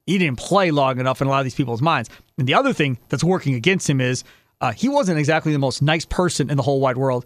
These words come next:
to a bunch of the media that covered him back then, all of whom, or most of whom, are still alive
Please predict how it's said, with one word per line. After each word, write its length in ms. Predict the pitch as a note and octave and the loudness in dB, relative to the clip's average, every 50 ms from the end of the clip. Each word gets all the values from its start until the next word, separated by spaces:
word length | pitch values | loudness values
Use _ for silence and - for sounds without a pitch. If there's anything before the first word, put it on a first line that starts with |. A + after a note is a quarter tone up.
| - - _ | -10 -16 _
to 160 | - - F#3+ | -2 0 0
a 40 | D#3+ | 0
bunch 300 | B2+ A#2 E3 F3+ E3+ - | 2 2 2 2 2 0
of 120 | - D3 | 0 0
the 80 | C#3 C#3 | 0 0
media 260 | C3+ D3 D3 C3+ C3+ | 2 2 0 0 -2
that 120 | A#2 A2 - | -2 -4 -2
covered 300 | - E3+ D#3+ C3+ C3+ B2+ | 0 0 0 0 0 -2
him 140 | C3+ B2 | 0 0
back 180 | A#2+ B2+ A#2+ - | 0 -2 -2 0
then, 240 | - G#3 F3 A#2+ - _ _ _ _ _ - | 2 0 0 0 -4 _ _ _ _ _ -4
all 220 | D3+ D#3+ F3 E3+ | 0 0 2 2
of 100 | D3+ - | 0 0
whom, 240 | - D3 D3+ E3 F3 - | 0 0 0 -2 -2 -2
or 120 | - B2+ | -2 0
most 260 | B2+ D#3+ F#3+ - - | 0 0 0 0 -2
of 80 | C#3 B2 | -4 -2
whom, 180 | - D3 D#3 D3+ | 0 0 0 0
are 120 | C3 B2+ | -2 -4
still 240 | - - D#3+ C#3+ C3 | -2 0 -2 0 0
alive 420 | B2 C#3+ E3+ D#3+ B2 A#2+ B2+ C3 | 2 2 2 2 2 0 -2 -4